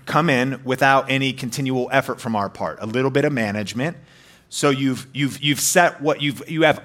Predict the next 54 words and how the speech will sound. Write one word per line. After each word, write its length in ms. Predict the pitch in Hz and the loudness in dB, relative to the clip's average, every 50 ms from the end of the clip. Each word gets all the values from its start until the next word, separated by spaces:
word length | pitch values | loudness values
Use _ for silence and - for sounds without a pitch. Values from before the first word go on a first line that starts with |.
| - | 2
automation 680 | 139 156 165 165 160 143 143 147 160 - - - 127 120 | 4 6 6 6 6 4 4 2 2 2 0 -2 -2 -2
working 260 | 117 110 101 - 107 104 | -2 -2 -2 -4 -8 -8
for 180 | - 104 92 | -8 -8 -10
you. 160 | 85 85 85 | -8 -8 -10
It's 120 | 95 - - | -6 -6 -2
a 40 | 151 | 2
big 200 | 147 208 185 139 | 4 4 4 4
word. 320 | 160 190 175 135 107 - - - - - - | 4 4 4 4 2 -2 -8 -16 -20 -20 -8
You 160 | 131 151 190 | -2 0 4
want 300 | 202 233 226 262 - - | 6 6 6 4 2 2
automation 680 | 135 147 160 160 147 139 135 147 151 143 - - 139 123 | 4 6 6 6 6 6 4 4 2 2 0 -2 -2 -2
in 80 | 117 110 | -2 -2
your 120 | 107 101 | -2 -2
business, 500 | 92 98 95 - 95 67 - - - - _ _ _ _ _ _ _ - | -2 -4 -4 -6 -10 -14 -14 -16 -18 -20 _ _ _ _ _ _ _ -2
don't 200 | 127 139 147 - | 0 0 0 0
you? 220 | 233 277 269 - - _ _ _ _ _ _ _ _ - | -2 -2 -4 -8 -14 _ _ _ _ _ _ _ _ 2
I 80 | 135 | 4
want 240 | 160 175 208 202 - | 6 8 8 6 8
autopilot 840 | 151 175 196 214 190 151 - - 127 127 123 117 123 135 131 - - | 6 6 8 8 6 4 4 4 4 6 6 6 6 4 4 0 -2
in 80 | 135 131 | 0 0
my 140 | 127 120 113 | 2 0 0
Tesla 600 | - 147 139 123 - - 135 123 139 143 - - - - - - - - - - - | 0 0 0 0 0 0 2 2 0 0 -2 -8 -20 -20 -20 -20 -20 -20 -20 -6 2
rather 400 | 127 143 147 147 147 156 156 147 | 4 6 6 6 6 4 4 4
than 180 | 151 151 147 | 4 2 2
so 180 | 143 - 156 143 | 2 2 2 4
I, 180 | 127 135 151 139 | 4 4 4 4
it 360 | 120 135 147 143 139 127 - | 2 2 0 0 0 -2 -4
can 120 | 160 139 | -4 0
drive 280 | 117 147 156 147 135 - | 2 4 4 4 4 2
for 340 | - - - 202 226 240 208 | -2 -2 2 4 6 6 6
me 300 | 156 123 123 123 120 - | 4 2 -2 -2 -4 -8
so 180 | - - - 151 | -6 -4 0 4
that 120 | 139 139 | 4 6
I 100 | 135 139 | 6 4
could 160 | 135 - 135 117 | 4 0 0 0
do 140 | 143 143 | 4 6
other 200 | 135 127 117 120 | 6 6 4 2
things. 400 | 135 - 139 127 101 85 - - | 0 -2 -2 -2 -2 -4 -8 -8
Probably 260 | - - 180 185 180 165 | -2 0 0 0 2 0
not 220 | 160 156 120 110 | 0 -2 0 0
good. 200 | 165 147 95 - | 0 0 0 -2
Someone's 280 | - 135 117 113 104 - | -4 -4 -4 -4 -4 -4
just, 160 | 110 - - | -4 -4 -4
like, 120 | 113 90 | -6 -4
reading 280 | 110 123 123 117 117 110 | -2 -2 -2 0 0 -2
a 40 | 104 | 0
book. 240 | 92 117 117 117 | 0 0 0 0
I 60 | 127 139 | 2 2
know 80 | 156 | 4
you 80 | 156 151 | 6 6
have 100 | 143 143 | 4 4
to, 60 | - | 0
st-, 180 | 127 - - - | -6 -10 -8 -6
okay. 200 | 131 - - 85 | -6 -6 -8 -10